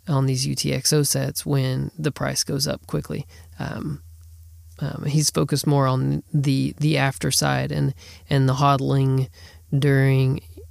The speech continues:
um, the bear markets. But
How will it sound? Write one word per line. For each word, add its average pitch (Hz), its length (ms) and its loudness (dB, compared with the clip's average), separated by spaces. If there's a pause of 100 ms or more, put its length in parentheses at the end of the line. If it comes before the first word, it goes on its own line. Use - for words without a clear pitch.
um, 127 640 0 (1200)
the - 60 -6
bear 139 160 2
markets. 131 340 0
But - 260 -2